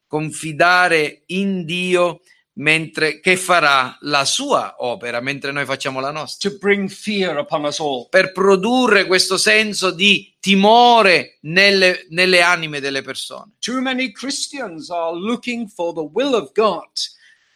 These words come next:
Speaker 2: outside of the Bible.
Speaker 1: Ci sono tanti cristiani che cercano di conoscere quale sia la volontà di Dio, ma non guardano nella Bibbia,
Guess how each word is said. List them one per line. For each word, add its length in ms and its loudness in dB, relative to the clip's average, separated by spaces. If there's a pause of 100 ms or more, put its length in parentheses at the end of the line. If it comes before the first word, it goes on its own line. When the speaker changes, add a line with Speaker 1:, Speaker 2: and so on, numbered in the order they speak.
Speaker 2:
outside 500 4
of 60 -6
the 120 2
Bible. 600 0
Speaker 1:
Ci 160 0
sono 420 2
tanti 580 0
cristiani 680 2
che 460 -2
cercano 520 4
di 120 -6
conoscere 560 2
quale 260 2
sia 260 2
la 100 4
volontà 460 0
di 180 -10
Dio, 200 0
ma 120 0
non 240 -2
guardano 500 4
nella 320 4
Bibbia, 580 -2